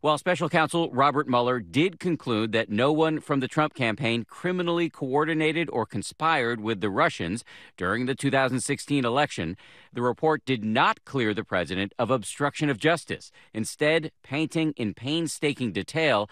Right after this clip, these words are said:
an unflattering picture of a president who relentlessly sought to use top White House staffers, political aides, and the Justice Department itself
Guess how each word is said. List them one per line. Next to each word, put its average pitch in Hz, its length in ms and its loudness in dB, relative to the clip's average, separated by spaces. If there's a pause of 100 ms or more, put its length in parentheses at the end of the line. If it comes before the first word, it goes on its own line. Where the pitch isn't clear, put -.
(280)
an 113 240 0
unflattering 151 720 2
picture 131 380 -2
of 104 120 2
a 101 80 -2
president 143 600 -2 (220)
who 117 120 -2
relentlessly 104 840 0
sought 135 360 2
to 113 120 -4
use 113 340 -2
top 147 380 0
White 135 220 2
House 147 300 0
staffers, 127 520 0 (280)
political 127 600 0
aides, 120 340 0 (100)
and 143 300 0
the 165 80 -2
Justice 143 460 0
Department 110 480 0
itself 117 500 0